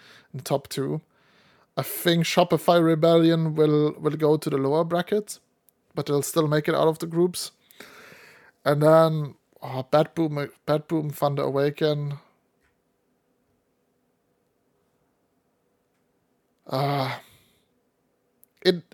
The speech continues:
it, it could happen. I don't know. It's, it's so tricky.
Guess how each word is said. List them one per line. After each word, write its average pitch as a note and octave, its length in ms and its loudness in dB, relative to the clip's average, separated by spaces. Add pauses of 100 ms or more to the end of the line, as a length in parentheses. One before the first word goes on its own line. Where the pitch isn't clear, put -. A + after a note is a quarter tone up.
(140)
it, F3+ 200 -2 (280)
it E3+ 200 -10
could A#3+ 220 0
happen. E3+ 580 -2 (140)
I - 180 -14
don't C3+ 120 -10
know. B2 180 -8
It's, - 260 -10
it's D3 100 -12
so E3+ 420 -4
tricky. - 540 -10